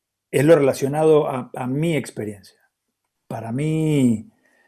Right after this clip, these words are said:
eh, para mí tocar, componer, grabar con ellos, eh, significó un, un, eh,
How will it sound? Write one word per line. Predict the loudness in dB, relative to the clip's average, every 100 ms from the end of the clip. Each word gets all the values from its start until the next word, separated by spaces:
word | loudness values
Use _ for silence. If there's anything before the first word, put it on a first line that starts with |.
| _ _ _
eh, | -8 -8 -8 -12 -14
para | -12 -8
mí | -4
tocar, | -2 4 6 6 4
componer, | 2 0 0 0 0 0
grabar | -2 -2 -2
con | -2 -6
ellos, | 0 0 0 -4 _ _ _ _ _ _ _ -18
eh, | -12 -10 -8
significó | -6 -4 -4 -4 -2 2 4 2
un, | -2 -2 -2 -2 -4 -4 -6 -8 -14 -20 _ _ _ _ _ _ _ _ _ _ _ _
un, | -4 -2 0
eh, | -2 -2 -6 -8 -12 -14 -18 -20 -20